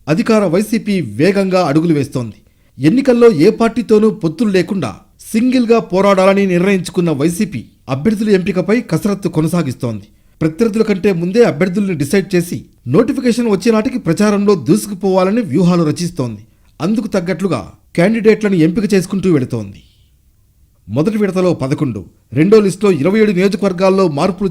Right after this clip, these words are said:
చేపట్టిన వైసీపీ హైకమాండ్ మరికొన్ని నియోజకవర్గాల జాబితాతో మూడో జాబితాను సిద్ధం చేస్తోంది. ఎవరిని బరిలో ఉంచాలి, ఎవరిని పక్కన పెట్టాలి అని లెక్కలు వేస్తోంది. మూడో జాబితాలో ఎంతమందిని మారుస్తారు, ఎవరి స్థానాలు సేఫ్గా ఉంటాయి, ఎవరిని పక్కన పెడతారు అనేది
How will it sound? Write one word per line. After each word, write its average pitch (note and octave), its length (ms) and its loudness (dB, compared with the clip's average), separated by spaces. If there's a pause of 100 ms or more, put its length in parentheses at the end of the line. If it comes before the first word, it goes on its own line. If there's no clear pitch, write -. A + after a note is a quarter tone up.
చేపట్టిన F3 340 -2
వైసీపీ F3 480 -2
హైకమాండ్ C#3+ 460 -2 (280)
మరికొన్ని A#3 440 0
నియోజకవర్గాల G3+ 580 2
జాబితాతో E3 600 0 (140)
మూడో F3 280 4
జాబితాను E3+ 480 2
సిద్ధం D3+ 420 0
చేస్తోంది. A#2 400 -6 (420)
ఎవరిని F#3+ 360 2
బరిలో G3 280 2
ఉంచాలి, A#2+ 400 -2 (320)
ఎవరిని A#3 300 2
పక్కన G3+ 300 0
పెట్టాలి G3 440 0
అని G#3 160 2
లెక్కలు D#3+ 360 0
వేస్తోంది. B2+ 480 -4 (360)
మూడో G3+ 260 4
జాబితాలో G3+ 480 2
ఎంతమందిని F#3+ 540 0
మారుస్తారు, D#3 480 -2 (360)
ఎవరి G#3+ 260 2
స్థానాలు A3+ 420 0
సేఫ్గా G#3 460 2
ఉంటాయి, B2 340 -4 (380)
ఎవరిని A#3 340 2
పక్కన G3+ 340 0
పెడతారు F#3 500 0
అనేది D3 360 -4